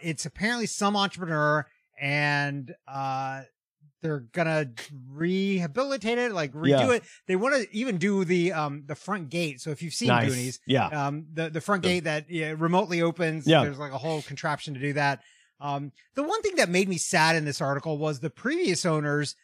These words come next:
Speaker 1: they said that they would open it up for, for fans, like, one day a year.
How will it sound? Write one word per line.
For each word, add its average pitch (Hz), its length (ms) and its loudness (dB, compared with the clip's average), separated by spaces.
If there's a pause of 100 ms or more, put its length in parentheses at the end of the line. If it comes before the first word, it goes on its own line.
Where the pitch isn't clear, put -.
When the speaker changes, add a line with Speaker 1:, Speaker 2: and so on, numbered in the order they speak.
(140)
Speaker 1:
they 214 80 -6
said 285 200 -2
that 277 100 -8
they 240 100 2
would 180 220 0
open 190 280 0
it 156 120 0
up 160 300 -2
for, 156 440 -6
for 143 140 -10
fans, 170 560 -2
like, 135 160 -6
one 143 240 -2
day 165 180 -2
a 151 60 0
year. 147 500 -2